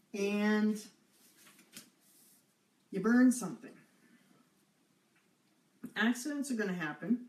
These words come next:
Don't worry about it. Don't freak out. You burnt your food. Okay. The only thing you don't do, you don't take whatever you burnt, scoop it out, and throw it in the garbage right away.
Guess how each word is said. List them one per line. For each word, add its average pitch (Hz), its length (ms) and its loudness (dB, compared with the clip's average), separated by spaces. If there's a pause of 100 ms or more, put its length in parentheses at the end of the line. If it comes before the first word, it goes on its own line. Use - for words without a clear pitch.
(220)
Don't 190 180 -6
worry 185 180 -4
about 156 200 -6
it. 208 120 -8
Don't 190 200 -8
freak 185 220 -8
out. 147 300 -8
You 202 100 -4
burnt 190 240 -2
your - 100 -10
food. - 280 -10 (160)
Okay. 214 280 -8 (800)
The 277 60 0
only 381 140 2
thing 320 100 2
you 208 240 2
don't 214 340 2
do, 170 220 -8 (440)
you 190 180 -4
don't 269 500 -2
take 175 400 -6 (1120)
whatever 233 340 0
you 269 300 0 (320)
burnt, 208 480 -4 (1300)
scoop - 540 -2
it 262 80 0
out, 196 360 -2 (280)
and 190 100 -4
throw 208 140 -8
it 185 60 -8
in 185 40 -8
the 180 60 -4
garbage 151 340 -8 (220)
right 190 160 -4
away. 147 220 -8